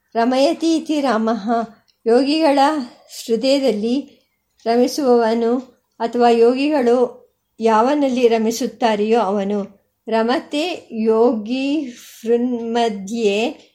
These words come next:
ಇತಿ ರಾಮಃ. ಸಾರ್ಥಕಾರ್ಣದ್ವಯಂ ರಾಮೋ ರಮಸ್-, ರಮಂತೆ ಯತ್ರ ಯೋಗಿನಃ. ರಾಮ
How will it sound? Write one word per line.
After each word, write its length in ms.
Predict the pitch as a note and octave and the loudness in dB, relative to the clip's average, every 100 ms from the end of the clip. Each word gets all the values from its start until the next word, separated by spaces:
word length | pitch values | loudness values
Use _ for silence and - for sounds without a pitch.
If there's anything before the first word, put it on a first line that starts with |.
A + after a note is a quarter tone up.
| _ _ | _ _
ಇತಿ 280 | A#3 A#3 D4+ | -10 -6 -2
ರಾಮಃ. 480 | A#3+ G#3 G#3 G3+ A3+ G#3 G#3 - _ _ | -2 -2 -4 -4 -4 -6 -8 -16 _ _
ಸಾರ್ಥಕಾರ್ಣದ್ವಯಂ 2750 | - - A3 A3+ C4 D4+ - D4 D4+ B3+ A3 A3+ C#4 C#4 C#4 C4+ C4+ C4 C4 B3 G#3 G3 A3 A#3 A3 A#3 C#4+ B3 _ G#3+ | -20 0 2 2 0 -4 -6 -6 -2 0 2 2 0 -2 -2 -2 -4 -4 -4 -6 -8 -6 0 0 2 0 -2 -8 _ -4
ರಾಮೋ 680 | A3+ G3+ A#3 G#3 G#3+ B3 _ _ _ _ | -2 0 -2 -2 -4 -6 _ _ _ _
ರಮಸ್-, 640 | A3+ A3+ A3+ C4+ D#4 - _ _ _ | -2 0 0 -2 -4 -10 _ _ _
ರಮಂತೆ 880 | G#3 G#3+ A#3 D4+ - D#4 C4 E4 B3+ - _ _ _ _ _ _ _ | -4 -2 0 -2 -4 0 2 0 -4 -12 _ _ _ _ _ _ _
ಯತ್ರ 320 | A3+ - - D#4 | -4 -4 -4 0
ಯೋಗಿನಃ. 680 | C4 A#3 G#3+ A3+ A3+ G3 G#3+ E3 G3 - _ _ _ _ _ _ _ _ _ _ _ _ _ _ _ _ _ _ _ - | 2 2 0 0 0 -2 -2 -2 -6 -14 _ _ _ _ _ _ _ _ _ _ _ _ _ _ _ _ _ _ _ -8
ರಾಮ 600 | A#3 G#3 A3 A3+ A#3+ | -4 -2 -2 -2 -2